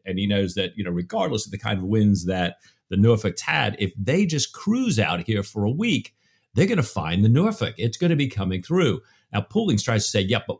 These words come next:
wait, a-, you know, what about our water?" And, and Jack's kinda not hearing that. And so they cruise, and they're hot, and they're thirsty, and it takes quite the toll. O'Brien tells us that Missus Horner loses her looks.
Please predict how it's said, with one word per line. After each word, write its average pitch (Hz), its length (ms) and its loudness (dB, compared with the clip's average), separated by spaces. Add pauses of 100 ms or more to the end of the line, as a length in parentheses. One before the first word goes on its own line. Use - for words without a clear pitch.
wait, 143 240 2
a-, 110 100 -2 (140)
you 131 100 2
know, 90 80 2
what 117 180 2
about 123 280 0
our 95 180 2
water?" 101 520 4 (420)
And, 98 380 2
and 98 360 2
Jack's - 340 -2
kinda 117 240 4
not 113 200 6
hearing 123 360 4
that. 87 260 0 (120)
And 104 340 2
so 110 240 2
they 117 200 4
cruise, 170 580 2
and 98 180 4
they're 95 140 0
hot, 131 460 -2 (220)
and 92 200 0
they're 90 160 2
thirsty, 131 1000 0
and 95 120 0
it - 220 -6
takes 120 300 -2
quite 127 360 -4
the 117 80 -2
toll. 110 380 0
O'Brien 101 380 0
tells 101 240 -2
us 95 140 -8
that - 180 -10
Missus - 200 -8
Horner 101 240 -4
loses 87 420 -4
her 85 80 -6
looks. 107 520 -2